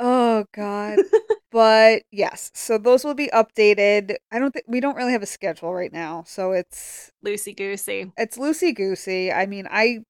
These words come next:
Speaker 1: pre-wrote couple, but again, they could come out whenever. But if you do, links, the link in our bio has a specific place to click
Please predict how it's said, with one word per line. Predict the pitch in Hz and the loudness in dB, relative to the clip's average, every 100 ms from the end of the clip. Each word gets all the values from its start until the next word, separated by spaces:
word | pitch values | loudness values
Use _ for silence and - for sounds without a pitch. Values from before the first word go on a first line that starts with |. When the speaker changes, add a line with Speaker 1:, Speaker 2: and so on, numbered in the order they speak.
| _ | _
Speaker 1:
pre-wrote | - 233 226 196 196 196 185 _ | -8 -4 -4 -4 -2 -2 -4 _
couple, | 196 180 - 151 165 _ | -6 -6 -6 -8 -8 _
but | 196 180 175 - _ _ - | -2 0 0 -4 _ _ -16
again, | 185 165 123 147 _ - | -12 -10 -12 -14 _ -12
they | 190 | -10
could | 185 | -10
come | - 185 | -14 -10
out | 165 - | -10 -10
whenever. | 190 294 277 269 262 254 | -2 0 4 4 4 0
But | 220 | -4
if | 208 - | -4 -6
you | 214 | -10
do, | 190 214 208 208 - | -8 -4 -2 -4 -8
links, | 202 208 233 226 - - - _ _ | -8 -6 -6 -8 -12 -16 -20 _ _
the | 214 | -2
link | 202 240 294 - - | 2 2 2 -4 -10
in | 233 226 | -10 -8
our | 214 208 | -2 -2
bio | 190 196 190 185 170 165 165 - 175 | -2 -2 0 0 0 -2 -2 -6 -12
has | - 208 196 196 | -6 0 0 -2
a | 185 | -8
specific | - 190 - 185 - 185 _ _ _ | -12 -16 -10 -10 -8 -10 _ _ _
place | - 190 - | -12 -12 -10
to | 175 | -16
click | _ 175 160 | _ -6 -6